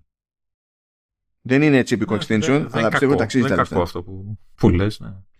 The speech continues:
Speaker 1: Και δεν είναι περίπτωση που μετά βγάζει, ξέρω εγώ, έκδοση δύο και λέει, "Ξαναπλήρωνε". Αυτό τραβιέται όσο τραβιέται και είναι έτσι, αυτό, τέλος.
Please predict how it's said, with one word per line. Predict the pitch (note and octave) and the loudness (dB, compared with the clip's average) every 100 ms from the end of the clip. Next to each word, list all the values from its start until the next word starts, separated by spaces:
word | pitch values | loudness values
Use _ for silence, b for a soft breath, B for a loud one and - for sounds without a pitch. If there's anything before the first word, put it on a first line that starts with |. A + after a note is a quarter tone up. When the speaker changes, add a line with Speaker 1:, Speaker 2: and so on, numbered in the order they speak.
| _ | _
Speaker 1:
Και | - C3+ | -2 2
δεν | D#3 | 2
είναι | F3+ E3+ | 2 2
περίπτωση | C#3+ B2+ A#2+ A#2 A#2 | 2 2 0 -4 -6
που | A#2 | -2
μετά | A2 G2+ A2+ G#2+ G#2 | -2 2 2 2 0
βγάζει, | G#2 A2 G#2+ G#2 | -2 -4 -2 -4
ξέρω | G2 G2+ F#2+ | -4 -4 -2
εγώ, | G2+ G2 | 0 0
έκδοση | G2+ G2+ - | -2 -4 -6
δύο | F2+ G2+ F#2+ | -2 2 2
και | F#2+ | -2
λέει, | F#2+ G2 F#2+ | -4 -4 -4
"Ξαναπλήρωνε". | - F#2 E2+ F#2+ E2 F2+ G#2 | -2 -4 -2 -2 -2 -6 -8
Αυτό | G#2 - B2+ | -10 -6 -4
τραβιέται | B2 A#2 A#2 A#2 A#2 A#2 A#2 A#2 A#2 G#2 | -2 -2 0 -2 0 -2 -4 -8 -14 -12
όσο | A2+ A#2 | -8 -4
τραβιέται | G#2 G2+ A#2+ B2 | -2 -2 -2 -6
και | A#2 | -4
είναι | A#2+ A2+ | -2 0
έτσι, | A2+ A2 A2 - | 2 0 0 -6
αυτό, | G2 G#2 E2+ | -6 -2 -2
τέλος. | - E2+ D2 - | 0 0 0 -6